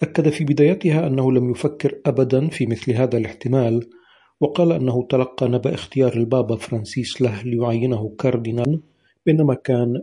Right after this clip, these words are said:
يعد العظة، حيث بدأت تصله رسائل تهنئة، وأضاف أنه في البداية ظن هذا من الأنباء الزائفة ولم يهتم بهذا الأمر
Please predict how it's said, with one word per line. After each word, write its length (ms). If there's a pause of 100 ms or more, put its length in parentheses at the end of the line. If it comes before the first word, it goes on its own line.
يعد 400 (240)
العظة، 480 (880)
حيث 220
بدأت 380
تصله 440
رسائل 420
تهنئة، 540 (500)
وأضاف 360
أنه 280
في 140
البداية 560
ظن 500 (120)
هذا 360
من 180
الأنباء 480
الزائفة 640
ولم 300
يهتم 360 (180)
بهذا 320
الأمر 500